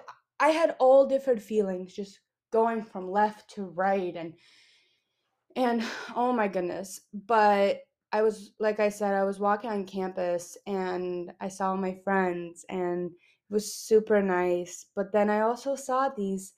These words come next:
freshman kids and they're just starting out their adult life. You know, they finished high school, they moved out of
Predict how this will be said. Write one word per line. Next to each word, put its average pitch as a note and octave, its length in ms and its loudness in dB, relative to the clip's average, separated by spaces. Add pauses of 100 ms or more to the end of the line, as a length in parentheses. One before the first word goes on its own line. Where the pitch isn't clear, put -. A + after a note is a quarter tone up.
(680)
freshman G3 640 0
kids G#3 840 0
and G3 840 2 (100)
they're G#3+ 180 4
just G#3 540 -2
starting G3 640 4
out G3 420 2
their F#3 480 2 (580)
adult A3 460 2
life. G#3+ 480 -4
You G3+ 80 -2
know, G#3 160 2
they F#3+ 120 -2
finished F#3+ 440 -6
high F#3 200 -8
school, F#3+ 480 -2
they F3 340 2 (580)
moved G3+ 400 0
out G3 480 4
of F#3+ 500 2